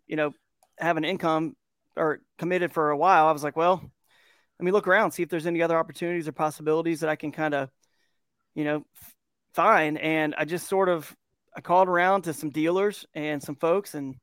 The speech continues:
I looked around the website, kinda looked at all the brands and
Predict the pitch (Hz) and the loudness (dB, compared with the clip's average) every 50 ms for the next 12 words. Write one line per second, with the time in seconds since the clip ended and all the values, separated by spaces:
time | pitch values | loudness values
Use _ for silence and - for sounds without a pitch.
0 | _ _ _ _ _ _ - 160 180 180 - 185 180 185 190 180 160 170 170 165 | _ _ _ _ _ _ -6 -4 -4 -2 0 0 0 2 2 2 2 2 2 0
1 | 156 - 180 170 170 165 - 180 170 160 170 180 - 170 156 156 165 170 170 170 | 0 0 2 4 4 2 2 0 -2 -2 -4 -4 -4 -2 0 2 4 4 2 0
2 | 156 160 156 156 151 151 156 156 156 156 156 - 147 135 127 127 | -2 -4 -4 -2 -2 -2 -2 -2 -2 -2 -2 -4 -6 -8 -8 -12